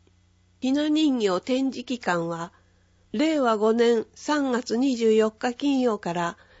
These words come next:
四月二日日曜です。期間中は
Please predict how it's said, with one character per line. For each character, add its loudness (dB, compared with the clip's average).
四 -2
月 -2
二 -8
日 0
日 -2
曜 2
で -8
す。 -20
期 -12
間 -2
中 -6
は -2